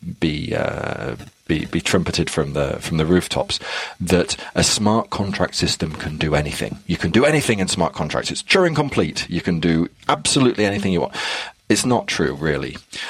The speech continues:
While it is Turing complete, it has a very, very particular limitation. And, you know, I was, I did mention this at the time, so I don't, I don't consider myself one of the worst offenders. But the, um, the limitation is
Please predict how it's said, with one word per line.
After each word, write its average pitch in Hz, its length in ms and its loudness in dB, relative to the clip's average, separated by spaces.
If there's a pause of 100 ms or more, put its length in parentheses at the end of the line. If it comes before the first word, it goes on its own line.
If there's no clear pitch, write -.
(200)
While 127 580 4
it 82 160 0
is 85 160 2
Turing 67 300 0
complete, - 580 0
it - 140 0
has 135 240 2
a 127 40 0
very, 117 400 2
very 98 280 2
particular 98 520 0
limitation. 80 720 0 (240)
And, 78 520 -4 (200)
you 80 100 -4
know, 80 180 -10 (640)
I 85 120 4
was, 82 440 2 (100)
I 113 80 4
did 123 180 2
mention 80 340 -2
this 71 140 -6
at - 100 -10
the - 60 -12
time, - 320 -6
so - 160 -4
I 82 60 -2
don't, 78 240 -4
I 80 80 -4
don't 80 180 -2
consider - 320 -4
myself - 460 -8
one - 100 -4
of 73 100 -10
the 73 60 -8
worst 76 320 -4
offenders. - 440 -6 (340)
But 101 220 2
the, 104 320 4
um, 95 240 4
the 107 120 2
limitation 104 460 0
is 80 160 -2